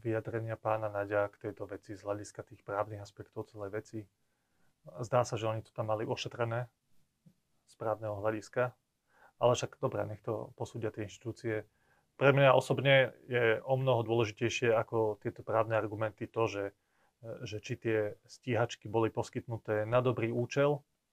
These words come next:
a podľa mňa boli. Že my očakávame nové F šestnástky, Ukrajinci ich akútne potrebovali, nejaké lietadlá, posunuli sme ich, oni ich opravili, využívajú ich pre dobré veci.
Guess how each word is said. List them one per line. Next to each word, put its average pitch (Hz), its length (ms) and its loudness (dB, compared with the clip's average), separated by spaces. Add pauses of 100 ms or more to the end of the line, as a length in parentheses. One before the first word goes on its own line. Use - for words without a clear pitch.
(520)
a - 80 -12
podľa 113 240 2
mňa 104 120 -4
boli. 107 280 2 (960)
Že 104 320 -12 (540)
my 113 400 -2
očakávame 107 480 0
nové 110 240 4
F - 140 -4
šestnástky, 110 640 -6 (420)
Ukrajinci 113 560 0
ich - 60 -4
akútne 120 360 -2
potrebovali, 104 540 -2
nejaké 101 240 -8
lietadlá, 98 560 -6 (400)
posunuli 117 400 -2
sme 101 240 -8
ich, - 80 -14
oni 117 160 -2
ich 101 80 2
opravili, 104 400 2
využívajú 107 640 -2
ich - 80 -20
pre 110 160 0
dobré 104 240 -2
veci. 104 320 -12